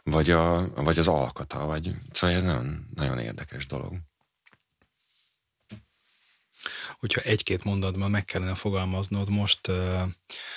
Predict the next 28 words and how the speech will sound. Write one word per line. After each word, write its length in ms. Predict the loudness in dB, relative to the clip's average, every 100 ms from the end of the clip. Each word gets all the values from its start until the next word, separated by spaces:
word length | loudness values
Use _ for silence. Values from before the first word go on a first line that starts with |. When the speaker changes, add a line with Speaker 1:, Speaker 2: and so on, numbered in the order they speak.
| -16 -20 _
Speaker 2:
hallgatóknak, 1160 | 0 2 2 0 0 -2 0 -2 -2 -6 -14 -16 -10
ö, 300 | -6 -4 -2
és 300 | -2 0 0
egy 160 | 0
olyan 160 | 0 0
embernek, 460 | -2 -4 -4 -4
aki 440 | -6 -4 -2 -2 -4 -2
még 180 | 0
csak 200 | 2 2
most 480 | 4 4 4 0 -6 _ _ _ _ _
kezdett 400 | -4 -2 -2 -6
kinyílni 380 | -4 -4 -2 -2
a 80 | -2
szeme, 340 | -2 -4 -4
és 200 | -2 -2 -2
érdeklődik 800 | -4 -2 -2 -4 -2 -2 -2 -2
a 160 | -4 -4 -10 -10 -12 -6
vegánság 580 | 0 2 4 4 4 4
iránt, 420 | 2 2 2 2
akkor 340 | 0 0 0 4
mit 220 | 4 2
mondanál 440 | -2 0 0 0
neki, 260 | 0 -2 -2
hogy 340 | -2 -2 -4 -6
szerinted 540 | -4 -2 -2 -4 -2
miért 340 | -2 -2 -4 -4
érdemes 400 | -4 -4 -2 -2
kipróbálnia? 720 | -2 -4 -2 -2 -2 -4